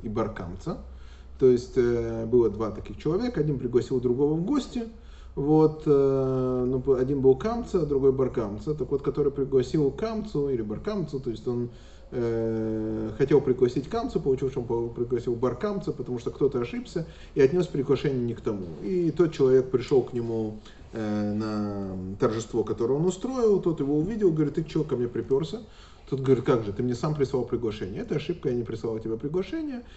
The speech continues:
Хотели пригласить другого человека, поэтому я тебя прошу, уйди с моего мероприятия». Ну, тот человек, скорее всего, что он его просил по еврейскому закону, аккуратно подошёл, сказал: «Ты здесь человек лишний, я прошу тебя не видеть». По закону он имел это право сделать?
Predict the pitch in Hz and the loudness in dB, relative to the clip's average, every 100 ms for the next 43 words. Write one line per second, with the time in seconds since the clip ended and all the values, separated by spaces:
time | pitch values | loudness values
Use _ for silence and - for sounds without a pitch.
0 | - - 170 175 131 127 143 143 160 175 | -4 0 6 6 6 2 2 0 -2 2
1 | 202 202 202 247 269 294 226 170 185 190 | 6 6 4 -4 -6 -6 -6 -4 -2 -2
2 | 165 143 143 131 131 120 160 - 320 311 | -4 -2 -2 -2 -6 -6 -8 -6 -6 -6
3 | - - - 180 170 208 185 147 139 123 | -12 -16 2 4 6 2 2 2 2 2
4 | 110 107 101 87 - - - - 190 175 | 0 -2 -4 -6 -10 -14 -14 -8 -8 -4
5 | 135 123 113 110 110 113 - 78 69 - | -4 -2 -2 0 2 0 -2 -10 -12 -8
6 | - 113 - 98 - 104 104 104 104 120 | -2 -2 -2 -8 -8 -8 -6 -4 -4 -4
7 | 98 104 98 107 104 151 180 - 349 320 | -4 -4 -4 -4 -4 -6 -6 -4 -4 -4
8 | 254 - 170 160 151 160 180 262 294 - | -6 -6 -6 -6 -8 -6 -8 -8 -10 -12
9 | - - - - 139 131 143 120 107 135 | -18 -20 -6 2 2 2 -2 -4 -4 -4
10 | 156 277 330 - 294 - 240 - 160 160 | -4 -2 -2 -2 -8 -8 -10 -10 -4 -2
11 | 135 127 117 113 170 156 151 156 143 139 | 0 0 -2 -2 -2 -2 -2 -2 -2 0
12 | 151 233 - 240 233 226 208 208 220 | 0 0 -4 -6 -6 -4 -6 -4 -6